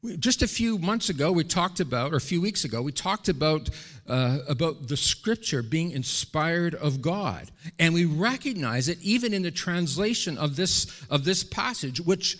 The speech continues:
Matthew would have been reading, Matthew would have been using the Greek, uh,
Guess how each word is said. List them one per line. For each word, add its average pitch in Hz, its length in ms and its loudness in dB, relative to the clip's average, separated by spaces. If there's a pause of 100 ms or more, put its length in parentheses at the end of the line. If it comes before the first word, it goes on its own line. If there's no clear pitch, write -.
(120)
Matthew 156 800 0 (260)
would 143 180 6
have 139 120 2
been 120 200 2
reading, 104 400 -2
Matthew 214 440 2
would 170 160 2
have 135 100 0
been 135 200 2
using 156 460 2 (220)
the 143 80 0
Greek, 139 640 -2 (400)
uh, 123 240 0